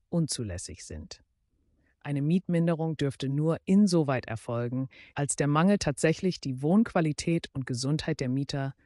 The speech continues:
wesentlich beeinträchtigt. Ein weiteres entscheidendes Element des Urteils war die pragmatische Herangehensweise der Richter an das Streitschlichtungsverfahren.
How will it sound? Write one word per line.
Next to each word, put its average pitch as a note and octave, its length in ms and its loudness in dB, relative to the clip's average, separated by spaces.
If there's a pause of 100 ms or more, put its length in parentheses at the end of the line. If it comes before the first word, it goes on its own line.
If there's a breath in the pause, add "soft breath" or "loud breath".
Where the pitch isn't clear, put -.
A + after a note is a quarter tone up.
(160)
wesentlich C#3 440 -4
beeinträchtigt. - 920 -10 (1400)
Ein D3+ 200 0
weiteres G3+ 420 4
entscheidendes F3+ 640 4
Element D#3 480 2
des D3+ 140 -2
Urteils F#3+ 680 0 (300 soft breath)
war C3 100 -4
die C3+ 120 -2
pragmatische D3 720 0
Herangehensweise C#3+ 880 0
der A#2+ 180 -4
Richter C3+ 380 -6
an B2 100 -6
das A#2 180 -2
Streitschlichtungsverfahren. - 1400 -6